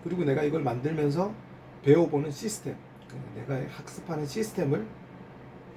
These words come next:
나한테 계속 익혀버리는 거예요. 그거를 더 큰 프로젝트, 더 큰 뭔가에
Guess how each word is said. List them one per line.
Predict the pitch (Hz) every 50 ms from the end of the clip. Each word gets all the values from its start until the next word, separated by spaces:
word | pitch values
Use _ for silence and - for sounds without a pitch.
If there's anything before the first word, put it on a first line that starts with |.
| - - - - - - - - -
나한테 | 131 131 139 139 - 143 135
계속 | - 127 117 - 131 - - - - - - - - 165
익혀버리는 | 139 - - 147 127 - 110 -
거예요. | - - - - - - - - - - - - - - - - - - - - - - - - 143 127 - -
그거를 | 120 123 139 139 139 143 143 135 -
더 | - 135 139 147 170 - - -
큰 | - - 151 143 -
프로젝트, | - - 202 185 143 139 - - - - - - - - - - - - - - - - - - - - - - -
더 | 120 123 135 139 143 - -
큰 | - - - 190 180 175 180 - - - - - - - - - - - - -
뭔가에 | 123 127 135 135 139 131 127 135 151 190